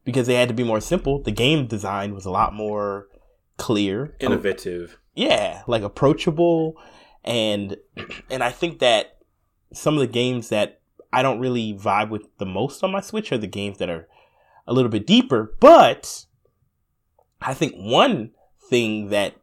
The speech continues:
Speaker 1: gaming systems have now that they didn't have in the past is the ability to basically, like, just press the power button and your state is pretty much, it's not a true save state, but it's like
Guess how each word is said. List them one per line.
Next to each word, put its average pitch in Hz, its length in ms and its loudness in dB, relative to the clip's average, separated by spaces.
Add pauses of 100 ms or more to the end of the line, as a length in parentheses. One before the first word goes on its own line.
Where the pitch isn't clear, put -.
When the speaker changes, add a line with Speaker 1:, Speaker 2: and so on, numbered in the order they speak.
Speaker 1:
gaming 113 380 -2
systems 107 480 -8
have 90 320 -4
now 87 420 -8 (360)
that 92 100 -8
they 95 100 -2
didn't 92 200 -6
have 90 160 -6
in 78 60 -10
the 78 80 -10
past - 720 -4 (420)
is 110 120 -6
the 110 100 0
ability 104 580 -2
to - 120 -10
basically, 101 600 -6
like, 85 420 -6 (520)
just - 300 -4
press 127 220 2
the - 80 -8
power 101 260 2
button - 380 -12 (480)
and 104 180 -2
your 95 120 -6
state - 580 -2
is 95 220 -6
pretty 123 240 0
much, - 500 -6 (500)
it's - 120 -6
not 165 140 8
a 107 40 4
true - 280 -2
save 117 340 0
state, - 420 0 (420)
but 113 120 0
it's 110 140 -6
like 90 420 0